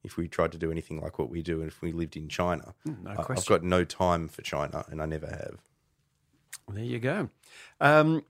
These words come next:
Speaker 1: I might not travel there anytime soon.
Speaker 2: that, well, I've travelled a fair bit there, but, uh,
Speaker 1: <laughs>
Speaker 2: you know, my opinions can wait for another time on that one. Also, Garma, all the spectacle there of a, of an, an enormously important gathering,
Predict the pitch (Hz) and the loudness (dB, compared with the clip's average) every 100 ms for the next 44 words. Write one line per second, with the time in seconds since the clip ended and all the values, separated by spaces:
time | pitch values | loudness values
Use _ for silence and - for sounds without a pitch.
0 | - 101 107 87 - 85 80 - - - | -2 2 4 2 2 2 2 -10 -12 -12
1 | - - - 98 151 151 143 143 156 165 | -14 -12 -12 -4 6 10 10 10 6 6
2 | - 170 156 147 170 151 156 - 147 208 | 8 8 8 8 10 10 10 8 8 8
3 | 160 139 147 135 131 131 127 110 - - | 8 6 10 10 10 8 6 4 -8 -12
4 | 117 113 117 117 113 107 117 113 - 117 | -10 -8 -6 -4 -4 -2 -2 0 2 4
5 | 123 117 127 120 131 170 180 131 113 117 | 4 2 2 2 4 8 10 8 4 0
6 | 135 139 139 180 170 151 135 131 117 110 | 4 4 8 6 8 6 8 6 6 2
7 | 120 113 - 135 120 - 110 - - 113 | 0 -4 0 0 0 0 0 -2 -4 -4
8 | 110 110 107 - 113 107 107 - 117 113 | -2 0 -2 -2 -4 -2 -2 -2 -2 -2
9 | 113 - 131 127 - 147 151 131 123 101 | -4 -2 -2 0 -2 0 2 2 2 0
10 | 120 117 117 104 - 117 107 107 98 | 0 0 -2 -8 0 2 2 -4 -6